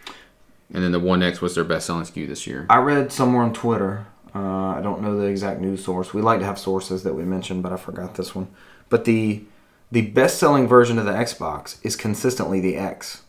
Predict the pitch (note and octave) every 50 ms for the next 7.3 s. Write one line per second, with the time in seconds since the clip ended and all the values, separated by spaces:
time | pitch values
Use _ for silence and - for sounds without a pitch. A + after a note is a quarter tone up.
0 | _ G2 G#2 G#2 G2+ G#2+ A2 A2+ A2+ A#2 - _ _ - - - _ A#2+ A#2+ G#2
1 | F#2+ B2+ C3 C3 C3 - C#3+ B2+ B2+ B2+ A#2+ A#2 G#2 - - - _ _ _ _
2 | _ _ _ _ _ - C3 A#2 A2 - A#2 G#2+ G#2+ G2 - A2 A2 G#2 G2+ G2+
3 | G2 - - - - - - - - - B2 A#2+ A2+ A2 - A2 G#2 G#2 - -
4 | - A#2 A2+ A2 G#2 - G2+ F#2+ G2 G2+ F#2+ - - A2 G#2+ - - G#2 - G#2
5 | F#2+ - - B2 B2 A#2+ G2+ F#2 - - - - G#2 G2 - A#2 G#2 - G2 -
6 | F#2 G2 F#2 F#2 F#2 - - - - A2 A2 G#2+ D#2 C#2+ C#2+ - - - - G2+
7 | G2 G2 G2 G2 G2+ G#2